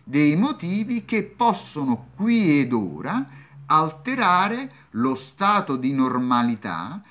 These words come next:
di questo specifico popolo, di questo esclusivo e specifico popolo all'interno del mondo esterno stesso, che può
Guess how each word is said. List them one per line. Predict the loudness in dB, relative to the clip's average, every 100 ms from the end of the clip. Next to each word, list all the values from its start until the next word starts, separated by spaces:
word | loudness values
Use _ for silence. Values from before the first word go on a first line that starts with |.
| -20 -12
di | -6 -6
questo | 2 2 2 -6 -10
specifico | -10 -10 -8 -8 -6 -10 -8 -6 -6
popolo, | -4 -8 -8 -10 -8
di | -8
questo | -8 -10 -10 -8
esclusivo | -8 -10 -14 -14 -8 -6 -4 -6
e |
specifico | -8 -12 -12 -10 -12 -10 -8 -8
popolo | -8 -10 -12 -10 -10 -8 -12 -16 -12
all'interno | -8 -4 -4 -4 -4 -4 -4 -4
del | -4 -2
mondo | 0 0 -2
esterno | -6 -8 -8 -6 -6
stesso, | -8 -16 -16 -14 -10 -8 -8 -10 -20 -20 _ _
che | -4 -4
può | -2 0 0